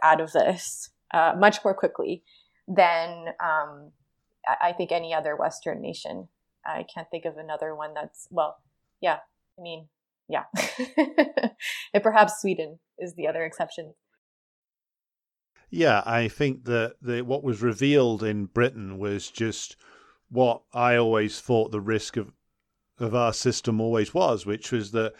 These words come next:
Speaker 2: so-called parliamentary, uh, sovereignty, which is the doctrine that we're taught as, like, politics students for, um, in our first years, that Parliament is sovereign and all decisions go through Parliament. Well, that's not necessarily true.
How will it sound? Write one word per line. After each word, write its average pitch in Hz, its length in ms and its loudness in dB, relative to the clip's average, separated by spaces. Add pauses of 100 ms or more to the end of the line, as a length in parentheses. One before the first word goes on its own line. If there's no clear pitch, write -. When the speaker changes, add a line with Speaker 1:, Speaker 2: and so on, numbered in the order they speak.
(300)
Speaker 2:
so-called 139 720 4
parliamentary, 113 1000 2
uh, 104 200 0
sovereignty, 127 840 0 (180)
which 107 220 -8
is 110 140 -2
the 117 100 -4
doctrine 117 500 -4
that 101 140 -8
we're 110 220 0
taught 104 480 0
as, 98 420 -6
like, 95 340 -10 (260)
politics 120 500 -2
students 110 500 -4
for, 98 340 -4
um, 92 440 -10
in 95 100 -14
our 95 120 -10
first 113 420 -2
years, 98 260 -4
that 98 220 -4 (380)
Parliament 143 460 4
is 127 160 0
sovereign 123 440 4
and 113 80 0
all 117 140 2
decisions 110 440 -4
go 113 160 2
through 110 200 -4
Parliament. 117 500 2
Well, 123 140 6
that's 131 260 4
not 120 120 0
necessarily 113 580 -2
true. - 360 -2